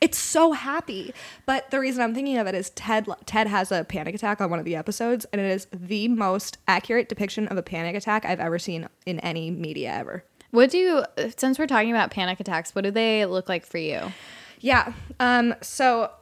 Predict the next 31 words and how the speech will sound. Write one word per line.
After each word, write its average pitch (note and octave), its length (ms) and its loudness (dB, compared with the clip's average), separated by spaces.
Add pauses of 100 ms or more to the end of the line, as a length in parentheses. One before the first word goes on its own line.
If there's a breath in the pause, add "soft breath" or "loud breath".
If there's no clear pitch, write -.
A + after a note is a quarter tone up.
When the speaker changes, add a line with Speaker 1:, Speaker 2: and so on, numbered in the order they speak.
(120)
Speaker 1:
I - 20 -6
won't G#3 220 -6
give F3 100 -6
anything F#3 320 -6
away. F3+ 240 -4
It G#3 80 2
actually A#3 300 4
wasn't F#3+ 320 0
even, F3 180 -4
like, F3 240 -4
a, F3 260 -2
like, E3 140 -2
a E3+ 80 -2
major E3 280 -4
plot - 240 0
point. F3 120 -2
It E3 60 -6
just, - 120 -10
like, - 100 -8
happened F3 340 -4
in G3 40 0
one G3 80 -2
of F#3 60 -2
the F#3+ 80 -2
episodes. A3 500 -2
But, - 200 -2
like, F#3+ 380 0 (300)
in A3+ 280 4
the G#3 120 2
episode, F#3 640 -2 (280)
he, F#3 460 -2